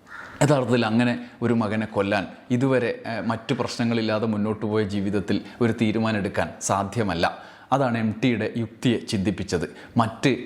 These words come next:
അന്നത്തെ സാമൂഹ്യ സാഹചര്യങ്ങളുടെ സമ്മർദ്ദം എന്തോ ഉണ്ടായിരുന്നു എന്ന് എം ടി കണ്ടെത്തുകയാണ്. അതിനെ തുടർന്നാണ് പെരുന്തച്ഛൻ്റെ യഥാർത്ഥ, ആ, തീരുമാനത്തിനുള്ള കാരണം എന്താണ് എന്ന് എം ടി കണ്ടെത്തി വ്യാഖ്യാനത്തിൻ്റെ വാതിൽ തുറക്കുന്നത്.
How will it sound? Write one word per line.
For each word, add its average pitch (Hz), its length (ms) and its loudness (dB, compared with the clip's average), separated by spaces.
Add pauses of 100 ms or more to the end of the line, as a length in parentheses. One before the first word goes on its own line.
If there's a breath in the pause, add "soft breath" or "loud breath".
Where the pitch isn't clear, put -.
(120)
അന്നത്തെ 113 280 2
സാമൂഹ്യ 120 480 0
സാഹചര്യങ്ങളുടെ 110 720 -2
സമ്മർദ്ദം 98 540 -2 (280 loud breath)
എന്തോ 110 320 2
ഉണ്ടായിരുന്നു 107 520 0
എന്ന് 95 260 0
എം 92 200 -4
ടി 104 140 -2
കണ്ടെത്തുകയാണ്. 87 560 -2 (280 loud breath)
അതിനെ 143 200 4
തുടർന്നാണ് 117 560 0
പെരുന്തച്ഛൻ്റെ 107 680 0 (260 loud breath)
യഥാർത്ഥ, 113 400 0
ആ, - 440 -2 (120)
തീരുമാനത്തിനുള്ള 113 720 0 (100)
കാരണം 104 380 -2
എന്താണ് 98 320 -2
എന്ന് 92 300 -4 (340 loud breath)
എം 101 240 2
ടി 98 200 0
കണ്ടെത്തി 98 460 0 (200 loud breath)
വ്യാഖ്യാനത്തിൻ്റെ 107 720 0
വാതിൽ 90 360 -2 (100)
തുറക്കുന്നത്. 87 480 -4